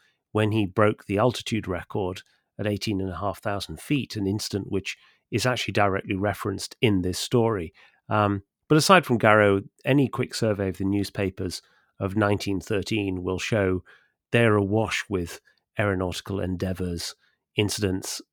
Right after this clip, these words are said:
and accidents. Uh, in fact, one of them in February nineteen thirteen, which took place over the skies of Kent, involved a close shave for a certain Major Gerard,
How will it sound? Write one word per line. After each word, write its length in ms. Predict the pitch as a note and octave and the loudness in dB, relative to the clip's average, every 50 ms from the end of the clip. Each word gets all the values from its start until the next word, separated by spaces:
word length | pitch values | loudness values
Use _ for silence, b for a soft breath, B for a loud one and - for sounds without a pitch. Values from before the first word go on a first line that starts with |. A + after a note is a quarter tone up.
| _ _ | _ _
and 160 | G2+ G2+ G2 | -2 0 2
accidents. 720 | A2 A#2+ A#2 - - - A2 - D#2+ D#2 D#2 - - - - - - | 0 0 0 -2 -6 -8 -6 -8 -10 -10 -10 -8 -10 -10 -6 -4 -2
Uh, 220 | G#2 G2 F#2+ G2 | -2 -2 -2 -2
in 80 | G2+ G2+ | -4 -4
fact, 200 | F#2 - A2 A2 | -4 -2 -4 -2
one 220 | A2 A2 B2+ C3 | 2 4 6 6
of 60 | B2 A2+ | 6 6
them 200 | A2 G#2 G2 b b b b b b b b | 4 2 0 b b b b b b b b
in 100 | - G#2+ | -6 2
February 480 | - C3 B2+ A2 A2+ G#2+ G2+ G2+ - - _ | 4 4 4 6 4 2 2 2 -2 -4 _
nineteen 380 | A2 A2 G#2 F#2+ - G#2 G2 F2+ | -2 -2 0 0 0 -2 -4 -2
thirteen, 560 | - - A2+ G#2 F#2+ - A#2 G#2+ G2 F#2 F2 b b b b b b b _ - | -2 0 0 0 0 0 0 0 0 -2 -4 b b b b b b b _ -6
which 200 | G#2+ - - - | -6 -6 -4 -2
took 220 | - A#2+ - _ | -4 -4 -4 _
place 320 | - A2 G2+ F#2+ - - - - | -2 0 0 0 -2 -4 -4 0
over 260 | A#2 A2+ A2 G2+ G#2 | 0 0 2 2 0
the 160 | G2 - F#2+ | 0 0 -2
skies 400 | F2 - - B2+ G#2+ G2+ F#2+ F2+ | -2 -2 0 0 0 0 0 -2
of 100 | G2 - | -6 -10
Kent, 380 | - - - A#2 A2 G#2+ - - b b b b b b b _ | -8 -6 -4 -2 -2 -4 -6 -10 b b b b b b b _
involved 400 | A2 G#2+ G2+ A2 G#2+ A2 F#2+ G2 | -2 0 2 2 2 2 0 -2
a 60 | G2+ | -4
close 320 | - - - C3 B2+ - - | -4 0 2 2 2 2 0
shave 400 | - - C3 A#2 A2 G#2 F#2 - | 0 2 2 4 4 2 0 -2
for 180 | - G#2+ G2 | -4 -4 -2
a 60 | G2 | -2
certain 520 | F#2 - - G#2+ G2 - - G2 F#2+ F#2+ F#2+ | -4 -4 -4 -4 -4 -2 -2 0 0 0 2
Major 360 | F#2+ G2 G2+ F#2+ - G2 F#2+ | 2 0 0 0 -2 -4 -6
Gerard, 600 | F2 F2+ G#2+ G#2+ G#2 F#2+ F2+ E2 E2 F#2 - - | -4 -2 -2 0 0 -2 -2 -4 -6 -8 -10 -12